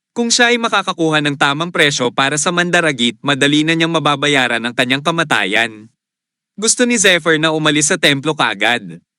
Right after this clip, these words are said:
Ngunit may kailangan pa siyang gawin doon. Alam niya na ang mga Temple Knight ay nahaharap sa isang malaking pagsalakay sa loob ng halos isang buwan. Sa panahon ng pagsalakay na ito,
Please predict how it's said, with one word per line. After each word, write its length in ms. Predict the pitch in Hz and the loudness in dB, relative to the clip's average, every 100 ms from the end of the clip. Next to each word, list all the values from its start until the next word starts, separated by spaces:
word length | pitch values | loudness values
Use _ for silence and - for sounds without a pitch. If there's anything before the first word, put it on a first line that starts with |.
| _ | _
Ngunit 400 | 214 233 247 240 | -4 0 0 2
may 80 | 233 | 0
kailangan 560 | 226 196 180 160 165 165 | 2 2 4 2 0 -2
pa 80 | 175 | 0
siyang 160 | 175 | 0
gawin 400 | 165 156 143 127 | 2 2 2 0
doon. 480 | 113 117 127 107 90 _ _ _ - | 0 0 0 -4 -14 _ _ _ -2
Alam 320 | 233 240 233 | 0 2 2
niya 80 | 220 | 2
na 160 | 202 | 2
ang 80 | 196 | 0
mga 160 | 175 165 | -2 0
Temple 400 | 156 160 160 170 | 2 0 0 -2
Knight 320 | 151 120 117 143 | 2 0 0 -2
ay 80 | |
nahaharap 480 | 151 151 151 151 131 | 0 0 0 0 -2
sa 160 | - 143 | -2 -2
isang 240 | 139 147 | 0 0
malaking 400 | 143 135 151 165 | 2 0 -2 -2
pagsalakay 640 | 190 180 196 170 135 127 120 | -2 -2 0 0 0 -2 0
sa 160 | 139 | 0
loob 240 | 127 123 143 | 0 0 -2
ng 160 | 160 | -2
halos 320 | 151 131 139 | 0 0 -2
isang 320 | 165 165 143 101 | -2 -2 -2 -2
buwan. 480 | 107 110 107 98 104 _ _ _ _ _ _ | -2 -2 -6 -18 -20 _ _ _ _ _ _
Sa 160 | - | -4
panahon 400 | 226 240 233 233 | 0 0 0 -2
ng 160 | 226 226 | -2 -2
pagsalakay 560 | 208 202 170 156 151 156 | -2 0 2 2 2 0
na 160 | 160 | 0
ito, 320 | 131 127 110 | 0 0 -2